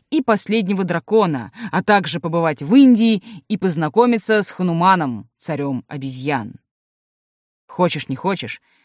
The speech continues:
но вы узнаете о бегстве Элины Веленовны из тюрьмы и о том, как она пробралась в сказочное царство и что она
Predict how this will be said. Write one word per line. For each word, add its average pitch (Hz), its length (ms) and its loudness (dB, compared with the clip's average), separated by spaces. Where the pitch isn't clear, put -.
но 196 160 2
вы 311 200 2
узнаете 226 600 2
о 175 160 -4
бегстве 202 600 -2
Элины 180 440 -2
Веленовны 165 760 -2
из - 220 -6
тюрьмы 220 560 2
и 165 100 -2
о 180 120 2
том, 202 260 2
как 175 160 -2
она 175 180 2
пробралась 170 520 -2
в - 80 -14
сказочное 151 680 -4
царство 180 640 -2
и - 120 -12
что 269 320 2
она 233 340 2